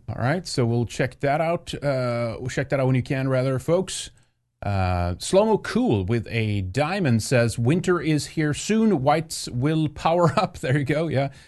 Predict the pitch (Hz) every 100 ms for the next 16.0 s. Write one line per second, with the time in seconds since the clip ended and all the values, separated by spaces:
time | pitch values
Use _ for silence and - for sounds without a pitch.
0 | _ - 113 107 120 113 131 202 233 120
1 | 92 - - 104 104 104 113 110 98 107
2 | 98 143 - 147 135 139 - - _ _
3 | _ _ - 110 101 95 92 90 - _
4 | _ _ _ _ _ - - 120 147 160
5 | 214 - 185 185 147 165 226 139 123 151
6 | 151 147 - 127 156 147 143 131 143 -
7 | 131 143 226 - 101 78 - _ _ _
8 | _ 104 101 98 92 92 92 _ - 156
9 | 190 - 143 131 151 139 131 147 135 135
10 | - _ _ _ _ _ - 131 151 131
11 | 156 156 151 147 - 147 131 127 123 135
12 | - 139 127 147 147 165 127 98 104 107
13 | 117 117 117 127 131 113 - 131 120 104
14 | 98 104 107 101 - 107 92 98 - 151
15 | 180 107 92 107 107 120 214 - 123 92